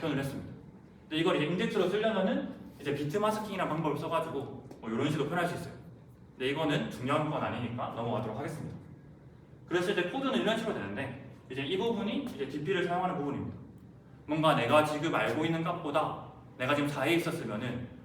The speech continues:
오까지를 그 다음 밑으로 보낸 다음에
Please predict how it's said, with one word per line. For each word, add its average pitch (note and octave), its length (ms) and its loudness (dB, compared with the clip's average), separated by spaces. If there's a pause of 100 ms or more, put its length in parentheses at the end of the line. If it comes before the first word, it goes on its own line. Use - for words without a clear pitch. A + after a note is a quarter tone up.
(460)
오까지를 D3+ 920 4
그 C3+ 60 -8
다음 C#3+ 180 2
밑으로 C#3+ 220 -2
보낸 D3 260 0
다음에 - 520 0